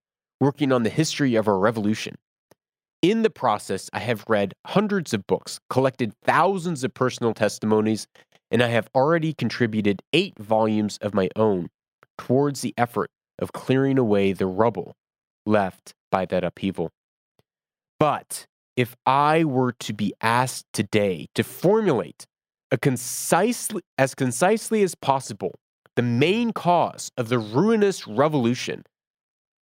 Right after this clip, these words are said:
that swallowed up some sixty million of our people,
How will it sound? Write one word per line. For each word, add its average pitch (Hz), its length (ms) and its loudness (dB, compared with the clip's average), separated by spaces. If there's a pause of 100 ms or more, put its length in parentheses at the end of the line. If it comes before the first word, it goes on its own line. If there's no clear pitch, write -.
(1040)
that 131 160 -2
swallowed 143 640 -2
up 110 140 0
some 233 220 -4
sixty - 680 -4
million 143 460 2
of 87 120 -4
our 87 140 0
people, - 400 -8